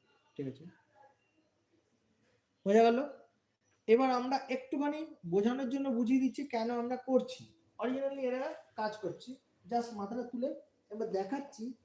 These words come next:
দেখো সাহেব এখানে কিন্তু একটা ডিস সরে বসে আছে, দেখো এখানটা সি সেভেন ডি ওয়ানে দেখো এখানে ডিস সরে গেছে, এই জায়গাটায় একটা প্রবলেম হয়েই রয়েছে এর। সেই জন্য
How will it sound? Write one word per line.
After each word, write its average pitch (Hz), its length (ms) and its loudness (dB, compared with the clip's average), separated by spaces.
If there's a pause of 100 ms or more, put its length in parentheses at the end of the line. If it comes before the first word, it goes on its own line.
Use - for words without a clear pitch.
(120)
দেখো 208 240 -8 (540)
সাহেব 196 200 2 (220)
এখানে 240 220 0 (280)
কিন্তু 240 200 -2 (420)
একটা 220 140 2 (220)
ডিস 233 240 4
সরে 220 180 6 (100)
বসে 165 280 0
আছে, 131 160 -14 (1300)
দেখো 185 260 6
এখানটা 226 300 2 (1080)
সি - 80 -10 (120)
সেভেন 233 240 8 (160)
ডি 226 180 4
ওয়ানে 247 320 10
দেখো 233 200 8
এখানে 240 240 4
ডিস 220 200 0
সরে 214 220 8
গেছে, 143 200 2 (1300)
এই 226 120 10
জায়গাটায় 247 440 8 (400)
একটা 214 220 -2
প্রবলেম 240 260 4 (120)
হয়েই 226 260 10
রয়েছে 147 320 8
এর। 131 60 -8 (560)
সেই 226 140 -4
জন্য 254 120 2